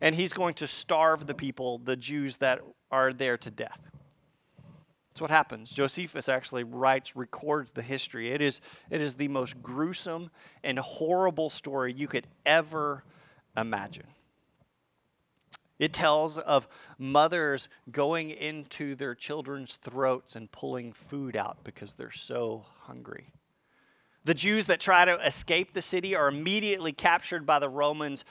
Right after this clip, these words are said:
who dissect them one at a time because they think they've swallowed gold and are trying to smuggle it out.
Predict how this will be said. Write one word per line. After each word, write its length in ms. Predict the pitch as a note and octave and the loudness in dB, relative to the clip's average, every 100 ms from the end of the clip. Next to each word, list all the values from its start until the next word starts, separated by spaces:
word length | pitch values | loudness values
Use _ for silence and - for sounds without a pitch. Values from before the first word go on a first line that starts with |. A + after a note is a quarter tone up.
| - - | -20 -18
who 260 | - A#3 A#3 | -4 0 0
dissect 1160 | D3+ F#3 C#3+ C3+ - - - - G#3 G3 - - | 4 6 6 2 -2 -8 -8 0 0 0 -6 -20
them 520 | A#2 C#3 C3+ C3 B2 | -8 0 2 0 -4
one 260 | C3+ E3+ F#3 | 4 4 6
at 100 | E3 | 0
a 80 | D3+ | -2
time 300 | E3 D#3+ D3 | 0 0 0
because 220 | C3+ C3 | -4 0
they 120 | D3 | 0
think 240 | D#3+ F3 | 0 -4
they've 160 | D#3+ D3+ | -2 -2
swallowed 640 | - D#3+ D3 D3 C#3+ C3 | -4 4 6 6 4 0
gold 300 | A#2+ D3 C#3+ | 0 2 4
and 100 | C3 | 0
are 60 | B2 | -8
trying 240 | - B2 | -6 -8
to 60 | A2+ | -8
smuggle 380 | D3+ B2+ B2 A2+ | -10 -10 -6 -4
it 100 | A2+ | -2
out. 180 | A#2 | -6